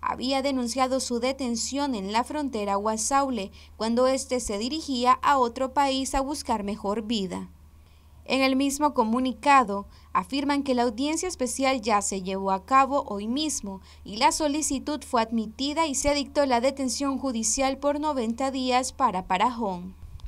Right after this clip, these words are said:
Al finalizar el comunicado, afirman que continuarán realizando las diligencias necesarias en todo momento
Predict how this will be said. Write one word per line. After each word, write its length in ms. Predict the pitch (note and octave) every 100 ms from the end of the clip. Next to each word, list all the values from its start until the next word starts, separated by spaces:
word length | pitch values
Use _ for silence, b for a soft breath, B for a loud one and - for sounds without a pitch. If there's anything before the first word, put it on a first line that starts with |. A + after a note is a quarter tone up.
| -
Al 180 | - D4
finalizar 580 | D4 C#4+ C#4 C4 C4 B3+
el 140 | C4+
comunicado, 840 | C4 A#3+ A#3 G#3+ - B3+ B3 C#4
afirman 480 | C#4 G#3+ A#3 B3 B3
que 140 | A3+ A3
continuarán 580 | A3+ A#3 B3+ A#3+ A#3+
realizando 540 | B3 A#3 A3 A#3+ A#3+ A#3+
las 240 | G#3+ G3
diligencias 760 | C4+ C#4 B3+ C#4+ C#4+ D#4+ D#4 A#3
necesarias 840 | A3 G#3 G3 F#3 C4 C4+ C#4+ B3
en 160 | G#3+ G#3
todo 300 | A#3+ B3+ A#3
momento 680 | G#3+ A3 C#4+ C4 A3+ F#3+